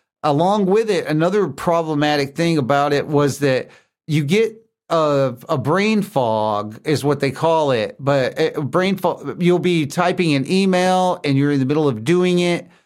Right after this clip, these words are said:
but then the dog barks or the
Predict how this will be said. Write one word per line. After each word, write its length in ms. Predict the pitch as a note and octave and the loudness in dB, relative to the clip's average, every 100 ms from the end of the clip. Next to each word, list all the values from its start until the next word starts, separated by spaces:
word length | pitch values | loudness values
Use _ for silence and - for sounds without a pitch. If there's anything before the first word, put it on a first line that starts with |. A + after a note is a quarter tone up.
| _ _ | _ _
but 160 | D#3 D3+ | -4 0
then 520 | E3 D#3 D3+ D3+ C#3+ | 0 2 0 -2 -4
the 160 | B2 C3+ | -2 0
dog 420 | G#2+ D#3+ E3 C#3 | 2 2 0 -2
barks 560 | B2 A2 F#2 - - - _ _ | -2 -2 -4 -10 -16 -18 _ _
or 560 | D3+ C#3 C3 B2 A#2+ - _ _ _ - | 0 2 2 0 -2 -8 _ _ _ -2
the 400 | C#3+ C3 B2 | 0 0 -2